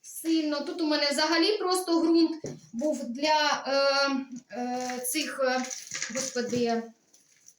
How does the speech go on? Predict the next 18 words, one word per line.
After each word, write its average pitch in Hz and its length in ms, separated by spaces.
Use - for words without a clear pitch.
як 254 200
він 247 100
називається, 240 560
для, 285 340
е, 226 680
наших 285 320
звичайних 269 720
рослинок, 269 720
да? 330 120
От, 233 360
дивіться, 240 460
які 240 180
тут - 180
корінчики 311 600
класні. 233 560
Бачите, 269 420
ось 226 340
вони 240 340